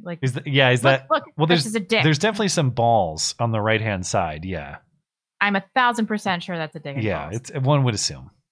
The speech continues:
Speaker 1: Um, this isn't community art. This is where everybody goes to, like, get drunk and vent their stupid garbage with a, with a spray paint can.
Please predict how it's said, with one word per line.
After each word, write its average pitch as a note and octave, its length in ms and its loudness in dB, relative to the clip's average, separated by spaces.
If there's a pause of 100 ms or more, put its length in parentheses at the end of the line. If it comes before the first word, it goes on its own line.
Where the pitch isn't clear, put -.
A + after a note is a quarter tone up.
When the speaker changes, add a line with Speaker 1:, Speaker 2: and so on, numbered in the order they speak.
(120)
Speaker 1:
Um, F3 180 -10 (160)
this E4 80 -2
isn't F4 300 -2
community A3 840 0
art. E3+ 400 0
This F#3 140 -4
is G#3 120 -6
where G#3+ 220 0
everybody F3+ 380 -2
goes E3+ 400 -2
to, - 100 -8
like, D#3 240 -4 (300)
get F3+ 320 -2
drunk E3 440 -2
and D3 200 -6 (100)
vent D#3 240 -4
their D#3+ 140 -4
stupid D#3 420 -8
garbage C#3 540 -4
with C#3 180 -12
a, A#2 260 -8
with C#3+ 140 -16
a C#3+ 60 -14
spray D3 240 -10
paint - 240 -16
can. D#3 100 -12